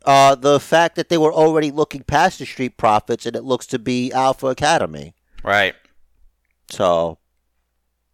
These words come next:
Speaker 1: Oh. Jeff, see, that, that's the problem. When you wrestle as long as you, Jeff Hardy, they've all seen it, you know?
Speaker 2: Yeah.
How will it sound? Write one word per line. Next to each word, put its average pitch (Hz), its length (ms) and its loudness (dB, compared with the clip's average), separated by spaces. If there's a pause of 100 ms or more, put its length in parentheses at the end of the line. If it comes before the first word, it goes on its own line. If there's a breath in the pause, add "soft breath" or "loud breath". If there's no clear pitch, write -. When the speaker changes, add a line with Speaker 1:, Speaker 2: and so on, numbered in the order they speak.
(4000)
Speaker 1:
Oh. 120 560 0 (540)
Jeff, 160 420 0
see, 180 280 -12
that, 170 180 -6
that's 202 180 0
the 175 80 -6
problem. 190 460 0
When 131 140 -8
you 151 160 -8
wrestle 160 380 -2
as 139 120 -8
long 151 260 0
as 131 140 -10
you, 131 260 -16 (160)
Jeff 147 260 0
Hardy, 120 520 -2 (720 soft breath)
they've 139 220 0
all 147 180 2
seen 180 340 -6
it, 90 160 -6 (260)
you 110 120 -4
know? 139 300 -2 (100)
Speaker 2:
Yeah. 101 300 0